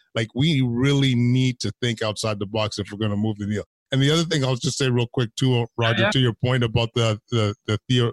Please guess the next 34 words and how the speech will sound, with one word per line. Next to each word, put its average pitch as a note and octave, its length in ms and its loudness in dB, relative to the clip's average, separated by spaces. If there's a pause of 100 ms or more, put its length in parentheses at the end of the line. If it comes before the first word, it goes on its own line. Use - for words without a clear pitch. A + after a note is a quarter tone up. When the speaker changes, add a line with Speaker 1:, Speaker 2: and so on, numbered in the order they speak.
(120)
Speaker 1:
um, G2+ 480 -2 (460)
theory A#2+ 260 4
versus, G#2+ 580 0
uh, F#2+ 500 -2
you G2+ 120 -4
know, G2 240 -2
practical, A2 580 -4 (380)
um, A2 320 0 (120)
and, A2 240 0
and A#2 160 2
having B2 340 2
that A#2 260 0
at G#2+ 140 -4
the G#2+ 100 -4
table. A2+ 440 -2 (240)
One D3 160 2
of F3 80 2
the, C3+ 200 2 (1080)
I B2 60 2
think D3+ 280 -4 (140)
I, B2+ 40 -2 (140)
I B2+ 60 -2
can't, - 280 -2
I - 60 0
still F#3 280 0
can't G#3+ 280 -4
believe C#3 220 2
this B2+ 160 0
isn't B2 260 2
a A2+ 120 2
central A#2+ 480 -2
theme A#2+ 260 2
in A2+ 120 2
our F#2+ 220 -2